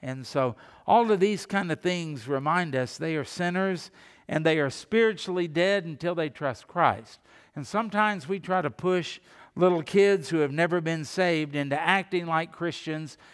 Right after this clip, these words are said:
and living like Christians when they're not capable of doing that. And then sometimes when they get a little older and they do profess faith in Christ, then we kind of take our hands off the wheel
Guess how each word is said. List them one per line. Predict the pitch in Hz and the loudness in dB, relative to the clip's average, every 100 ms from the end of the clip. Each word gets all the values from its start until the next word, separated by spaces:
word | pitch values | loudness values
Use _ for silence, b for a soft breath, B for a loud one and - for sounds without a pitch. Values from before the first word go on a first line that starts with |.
| B | B
and | 156 151 | 0 4
living | 160 190 185 160 | 4 4 2 2
like | 143 139 | 0 0
Christians | - 147 135 - 170 156 | -2 -6 -4 -8 -10 -10
when | 175 | -10
they're | 175 175 | -6 -2
not | 170 170 | -2 -2
capable | 175 175 - 143 143 143 | -4 -2 -4 -4 -4 -4
of | 127 | -4
doing | 147 160 143 | -4 -4 -4
that. | 117 104 95 _ B B B | -4 -4 -6 _ B B B
And | 151 | -2
then | 175 160 | -2 -4
sometimes | 208 226 185 160 180 160 | -4 -4 0 0 0 -4
when | 170 165 | -6 -4
they | 160 | -2
get | 160 165 | 0 0
a | |
little | 160 156 | 0 0
older | 160 185 202 170 170 | 2 2 2 2 0
and | 165 | 0
they | 151 | 0
do | 143 220 | 0 -2
profess | 180 156 160 147 - | -2 -4 0 -2 0
faith | 156 147 131 | -2 -2 -4
in | 127 | -10
Christ, | 110 131 139 160 - B B B | 0 4 4 2 -6 B B B
then | 170 165 | 2 4
we | 208 | 2
kind | 185 196 | 4 2
of | 170 | 2
take | 135 170 151 | 0 0 4
our | 135 | 2
hands | 131 175 175 151 | 2 -2 -2 0
off | 147 139 - | 2 2 -2
the | |
wheel | 117 185 185 147 143 | 0 2 4 4 2